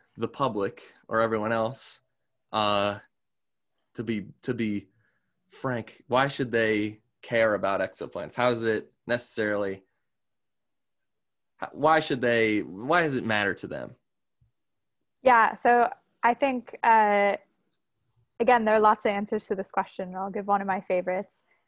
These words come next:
Speaker 2: uh, which is that I think any sort of physics discipline is not something that is a short-term investment. Like, you don't invest in fundamental physics research and expect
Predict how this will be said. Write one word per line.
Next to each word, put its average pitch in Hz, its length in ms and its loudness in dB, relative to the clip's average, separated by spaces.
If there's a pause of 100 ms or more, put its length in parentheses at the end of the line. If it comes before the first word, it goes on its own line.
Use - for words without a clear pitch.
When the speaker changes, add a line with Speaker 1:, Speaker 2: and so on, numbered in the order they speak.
(160)
Speaker 2:
uh, 196 340 4
which - 180 -8
is 208 120 -8
that 208 260 4 (180)
I 240 100 -2
think 294 280 -6 (240)
any 254 260 2
sort 226 220 -2
of 214 100 -4
physics 208 460 -2
discipline 196 580 -4
is - 240 -6
not 202 320 0
something 196 560 -4 (140)
that 180 220 2 (640)
is 214 140 2
a 208 60 0
short-term 208 600 -2
investment. - 640 -8
Like, 202 220 -4
you 220 100 -2
don't 226 200 0
invest 202 500 -2
in 196 200 -8
fundamental 190 500 -2
physics 190 420 -6
research 185 540 -4
and 190 120 -6
expect - 640 -6